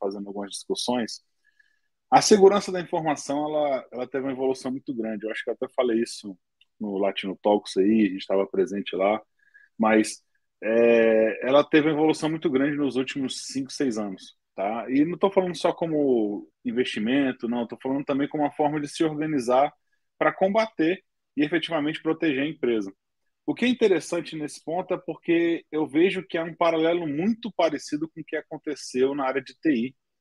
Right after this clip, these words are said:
um anos atrás, tá? Eu vou lembrar ali, é, no início de, da década, do ano de, do ano dois mil, por exemplo, né, perto de, de dois mil,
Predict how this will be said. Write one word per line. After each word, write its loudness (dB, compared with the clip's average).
um -4
anos -2
atrás, -6
tá? -4
Eu 2
vou 4
lembrar 6
ali, 4
é, 2
no 2
início 0
de, -2
da 0
década, -2
do -2
ano 2
de, -4
do -8
ano -4
dois -2
mil, 4
por 0
exemplo, -2
né, -2
perto -4
de, -6
de -14
dois 4
mil, 2